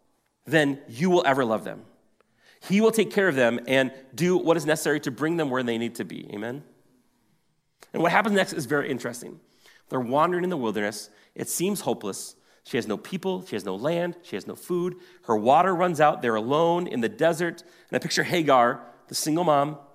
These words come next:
that turns to her teenage son and says, "Hey, Mama needs a break. She's gonna go over here. She needs some alone time." You ever feel that way as a parent? Like, "I just need a break." But for Hagar, it's a little different. She thinks this is the end. She thinks we're gonna die.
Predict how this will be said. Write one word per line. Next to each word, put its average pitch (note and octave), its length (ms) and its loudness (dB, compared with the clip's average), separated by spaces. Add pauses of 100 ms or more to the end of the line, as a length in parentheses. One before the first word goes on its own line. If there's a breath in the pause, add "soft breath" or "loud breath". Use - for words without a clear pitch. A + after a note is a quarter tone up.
(240)
that - 260 -12
turns F3 260 0
to F3 60 -2
her D3 80 0
teenage D3+ 340 -2
son C#3 220 0
and C3+ 100 -4
says, A#2 240 -2
"Hey, C3 140 -6 (1400 loud breath)
Mama D3 280 4
needs D#3 180 0
a F#3 40 -2
break. B2 240 0 (220)
She's B2 180 -8
gonna D3+ 160 0
go C#3+ 120 2
over C#3+ 140 0
here. G#2 240 -2
She - 120 -12
needs A#2+ 140 -6
some C#3 80 -6
alone G#2+ 260 -2
time." A2+ 300 -16 (760)
You A#2 80 -8
ever A2 40 -8
feel D3 160 -6
that B2+ 120 0
way B2 140 -2
as A#2+ 80 -6
a A2 40 -12
parent? B2+ 280 -6
Like, - 140 -14
"I B2 60 -10
just - 120 -14
need B2+ 100 -4
a A#2 40 -6
break." B2 440 -8 (920 soft breath)
But C3 140 -8
for C3 80 -2
Hagar, F3+ 240 4
it's E3+ 80 -2
a F3 40 2
little C#3+ 120 0
different. C3 360 -4 (520)
She - 120 -14
thinks E3 200 -2
this C#3+ 100 -6
is C3+ 60 -6
the B2+ 100 0
end. F#2+ 220 0
She - 80 -20
thinks D3+ 200 -10
we're C3 100 -10
gonna B2 140 -4
die. F2+ 320 -2